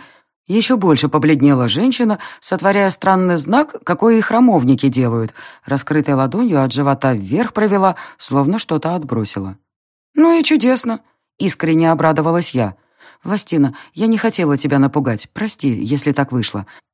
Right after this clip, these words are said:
Скажи, что во дворце есть из напитков?" Нет ли случайно таких мелких ягодок,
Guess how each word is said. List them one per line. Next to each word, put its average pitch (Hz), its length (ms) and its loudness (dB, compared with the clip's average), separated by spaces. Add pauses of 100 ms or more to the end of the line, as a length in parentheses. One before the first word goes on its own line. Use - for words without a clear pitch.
(140)
Скажи, 175 480 0
что 214 300 0
во 165 120 2
дворце 151 460 2
есть 202 400 0
из 185 120 -2
напитков?" - 600 -4 (420)
Нет 202 280 2
ли 160 80 0
случайно 196 600 2
таких 156 320 -2
мелких 156 400 0
ягодок, 185 560 -2